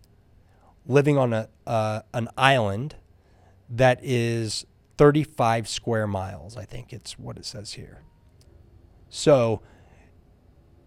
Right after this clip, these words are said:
you think about that. Twenty-five million people all on top of each other. And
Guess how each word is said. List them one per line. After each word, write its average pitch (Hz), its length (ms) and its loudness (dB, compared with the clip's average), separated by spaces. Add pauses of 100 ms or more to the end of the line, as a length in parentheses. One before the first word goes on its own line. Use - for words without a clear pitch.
(200)
you 113 140 -10
think 151 200 2
about 104 200 -4
that. - 200 -14 (540)
Twenty-five 151 380 0
million 135 320 -2
people 113 260 -6
all 117 160 0
on 120 100 -4
top 113 220 -6
of 104 100 -10
each 98 140 -14
other. 87 300 -18 (1120)
And 147 300 2